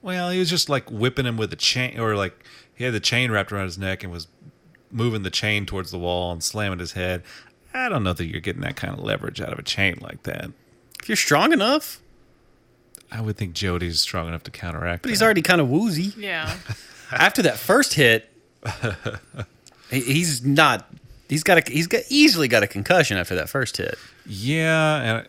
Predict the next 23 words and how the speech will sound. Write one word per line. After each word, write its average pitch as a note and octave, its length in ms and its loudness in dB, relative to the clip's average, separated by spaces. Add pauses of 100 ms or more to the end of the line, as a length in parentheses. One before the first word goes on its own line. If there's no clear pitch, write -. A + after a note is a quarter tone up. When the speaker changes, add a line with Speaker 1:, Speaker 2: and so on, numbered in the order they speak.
Speaker 1:
it - 240 -20
really F#3 320 4
is B2 120 2
when B2 120 2
he A2+ 180 0 (100)
started, C#3 400 2
when C#3 140 2
he G#2+ 60 2
grabbed A2 500 8
his G2 160 0
head G2 240 0
with F#2+ 140 0
his F#2 140 -2
hands F2 440 0
and F#2+ 100 -4
was E2+ 120 -4
just - 260 2
smashing F#2 600 0
him F#2 200 -4
into F#2+ 300 -2
the G#2 100 -4
wall. - 340 -2
That D3 360 4